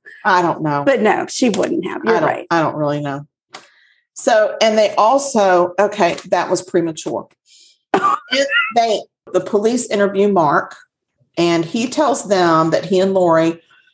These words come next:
Speaker 1: were just a couple of weeks from moving to Chapel Hill, North Carolina, where he was gonna start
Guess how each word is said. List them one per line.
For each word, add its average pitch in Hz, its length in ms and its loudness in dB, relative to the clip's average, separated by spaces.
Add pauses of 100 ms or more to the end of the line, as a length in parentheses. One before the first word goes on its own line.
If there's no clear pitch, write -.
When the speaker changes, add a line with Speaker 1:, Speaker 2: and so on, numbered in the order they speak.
(120)
Speaker 1:
were 180 220 2
just - 240 2
a - 140 -2 (100)
couple 190 260 0
of 180 60 2
weeks 180 240 0
from 170 180 -2
moving 170 280 2
to 156 40 2
Chapel 160 360 -2
Hill, 165 180 2
North 151 260 0
Carolina, 156 400 2
where 151 160 2
he 156 280 2
was 156 180 0
gonna 151 220 -2
start - 420 0